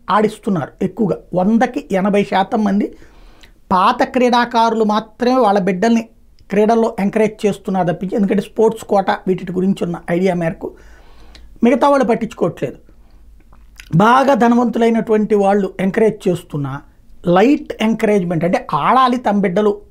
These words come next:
అనేటటువంటిది, ఆ, అంతకుమించి ఓవర్‌గా వాళ్ళని కష్టపడేలాగా అంటే కసిగా కష్టపడేలాగా చేయట్లేదు. ఇవాళ పథకాలు తెచ్చుకున్న వాళ్ళందరూ కూడా పేదింటి బిడ్డలు, అది గుర్తుపెట్టుకోవాలి. ఎవ్వరు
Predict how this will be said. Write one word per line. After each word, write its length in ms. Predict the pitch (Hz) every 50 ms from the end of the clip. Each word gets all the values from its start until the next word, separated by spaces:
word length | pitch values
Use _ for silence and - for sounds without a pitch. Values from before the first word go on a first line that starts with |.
| - 202
అనేటటువంటిది, 640 | 202 214 208 196 196 - 208 190 180 170 190 - - - - - - - - - - - - - - - - - -
ఆ, 440 | - 220 214 208 208 202 196 196 196 - -
అంతకుమించి 680 | 202 240 254 247 269 - 233 262 262 - - - 311 - - 180
ఓవర్‌గా 540 | 196 214 240 262 269 269 254 226 254 254 247 247 - - - -
వాళ్ళని 340 | 214 214 208 208 190 156 - - - - - - - -
కష్టపడేలాగా 960 | - 254 247 - - - - - 339 339 - 302 269 269 254 220 190 160 135 - -
అంటే 240 | - 233 233 233 - - -
కసిగా 380 | 240 226 - 302 262 320 -
కష్టపడేలాగా 640 | - - 247 - - 214 196 226 208 214 202 190 196
చేయట్లేదు. 420 | 180 160 143 139 - - - - - - - - -
ఇవాళ 140 | 190 185 180
పథకాలు 420 | - - 190 196 - - 240 247
తెచ్చుకున్న 380 | 226 240 240 - - - 220 226
వాళ్ళందరూ 480 | 226 214 208 214 214 226 220 233 233 233
కూడా 240 | 233 214 220 247 - - - - - - - - - - -
పేదింటి 420 | 226 214 233 262 247 277 262 202 208
బిడ్డలు, 240 | 165 143 135 - - - -
అది 120 | 185 196 196
గుర్తుపెట్టుకోవాలి. 580 | 220 - - - 208 - - - - - - - - -
ఎవ్వరు 520 | 190 196 175 165 165 175 220 233 254 208